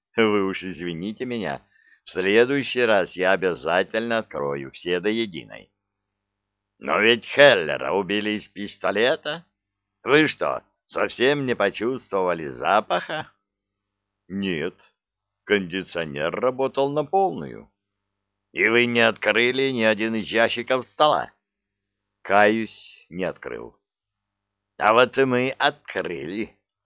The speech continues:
Кремер полез рукой в нагрудный карман. И в одном из них нашли этот конверт.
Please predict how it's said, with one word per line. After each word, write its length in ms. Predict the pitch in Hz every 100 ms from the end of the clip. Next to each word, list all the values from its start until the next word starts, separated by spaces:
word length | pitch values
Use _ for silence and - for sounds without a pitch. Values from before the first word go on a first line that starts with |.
| _ _ _ _ _ _ -
Кремер 500 | 147 185 175 160 151
полез 440 | - 107 131 147 -
рукой 420 | 95 85 123 127
в 60 |
нагрудный 480 | 110 85 80 90 98
карман. 520 | 85 85 71 58 57 _ _ _ _ _ _ _ _ _ _ -
И 120 | 85
в 60 | 113
одном 400 | 117 127 131 131
из 160 | 127 104
них 400 | 147 151 127 98
нашли 480 | 107 117 107 113
этот 400 | 120 110 107 101
конверт. 600 | - 104 98 85 67 -